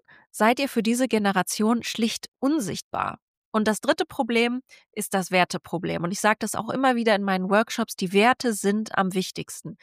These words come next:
Denn die Werte stimmen dann bei euch nicht überein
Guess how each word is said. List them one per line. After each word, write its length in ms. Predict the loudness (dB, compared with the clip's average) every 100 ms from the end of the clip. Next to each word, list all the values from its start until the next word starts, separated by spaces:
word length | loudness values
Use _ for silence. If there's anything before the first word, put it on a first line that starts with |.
| -20 -20 _ 0
Denn 320 | 0 0 -10 -12
die 220 | -4 2
Werte 340 | 4 4 2
stimmen 500 | -2 2 2 2 -2 2
dann 240 | 2 4
bei 100 | 2
euch 320 | 4 2 2
nicht 260 | -2 -2 -2
überein 520 | -2 2 4 2 0